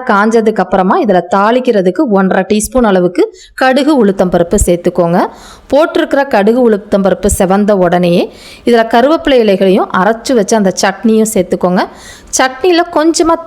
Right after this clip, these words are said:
தண்ணி விட்டு மிக்சியில அலம்பிட்டு சேர்த்து இந்த அதோட பச்சை வாசனை போற அளவுக்கு ரெண்டு, மூணு நிமிஷம் இந்த மிதமான தீயிலே வதக்கி விடுங்க. நல்ல டேஸ்டா இருக்கும் உங்களுக்கு பச்சையா சாப்பிட்றத விட.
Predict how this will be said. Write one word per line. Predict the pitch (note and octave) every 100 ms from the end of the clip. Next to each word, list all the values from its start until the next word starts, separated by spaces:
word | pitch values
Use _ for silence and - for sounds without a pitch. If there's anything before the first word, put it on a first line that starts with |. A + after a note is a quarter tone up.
| B3+
தண்ணி | G#3+ B3+ A#3
விட்டு | G3 D#4+ - G#3
மிக்சியில | F#3+ - A#3+ G#3+ F3+
அலம்பிட்டு | G3+ G3+ G3 E3 -
சேர்த்து | F3+ F3+ F#4+ - - - - - A3+
இந்த | A3 G3+
அதோட | F#3+ F#3 F#3 A3
பச்சை | G#3+ F4+ D#4+
வாசனை | B3+ G#3+ F#3
போற | F#3+ F#3 F3+
அளவுக்கு | F3+ - B3+ A#3
ரெண்டு, | C#4 C#4+
மூணு | A#3 F#3+
நிமிஷம் | F3+ F3+ F#3 F#3+
இந்த | F3+
மிதமான | F#3 A#3+ B3+ B3+ B3+ A#3
தீயிலே | F#3+ G3 F#3
வதக்கி | E3+ F3 F#3+ E3+
விடுங்க. | E3+ A#3+ A4+ - - -
நல்ல | A3+ D4 D4+ G3
டேஸ்டா | F#3+ F#3+ G3+ E3+
இருக்கும் | - D#3+
உங்களுக்கு | D#3+ E3 - - G3
பச்சையா | F#3+ F#3+ F#3+ F#3
சாப்பிட்றத | E3+ E3+ D#3+ D#3 D#3
விட. | D3+